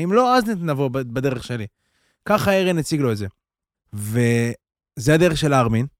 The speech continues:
בעצם, שהייתה, וזה מה שהוא ניסה עד עכשיו, וזה מה שהוא ינסה כנראה עוד פעם. וזה ההתעכבות שלי על ארמין, כאילו, אני חושב שארמין הוא דמות, אה, קצת נשכחה, נכון? אתה צודק.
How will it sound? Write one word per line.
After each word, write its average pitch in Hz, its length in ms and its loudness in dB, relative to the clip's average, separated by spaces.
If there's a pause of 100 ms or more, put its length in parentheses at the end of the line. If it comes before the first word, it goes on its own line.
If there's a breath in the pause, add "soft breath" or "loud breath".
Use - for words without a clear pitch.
(100)
בעצם, 113 400 -2 (120)
שהייתה, 127 540 0
וזה 123 180 0
מה 139 80 0
שהוא 127 140 -6
ניסה 120 240 -2
עד 113 80 0
עכשיו, 151 240 -2
וזה 135 120 -4
מה 139 80 -6
שהוא 127 140 -6
ינסה 117 180 -6
כנראה 120 220 -2
עוד 135 140 0
פעם. 170 200 2 (640)
וזה 120 260 0
ההתעכבות 262 300 0
שלי 240 140 0
על 220 80 4
ארמין, 220 300 2
כאילו, 117 300 0
אני 117 100 -4
חושב 131 240 -4
שארמין 190 840 -2
הוא 185 80 2
דמות, 175 320 -4
אה, 175 500 2
קצת 165 160 -8
נשכחה, 135 520 -2
נכון? 123 280 -6
אתה 120 100 -6
צודק. 110 440 -4